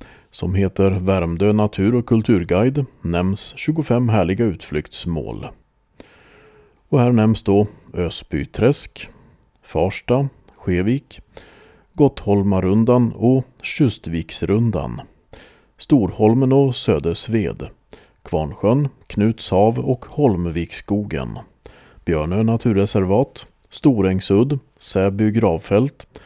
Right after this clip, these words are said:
Långviksträsk, Hemmesta sjöäng, Oxdjupet och Fredriksborgs fästning, Skärmarö och Stickelsberg, Malmaön,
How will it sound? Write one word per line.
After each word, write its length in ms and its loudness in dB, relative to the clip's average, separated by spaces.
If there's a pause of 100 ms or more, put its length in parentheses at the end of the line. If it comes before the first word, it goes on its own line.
(160)
Långviksträsk, 1200 -2 (320)
Hemmesta 540 0
sjöäng, 460 -2 (480)
Oxdjupet 800 -2
och 160 2
Fredriksborgs 920 0
fästning, 680 -4 (540)
Skärmarö 720 -2
och 200 0
Stickelsberg, 920 -4 (800)
Malmaön, 800 0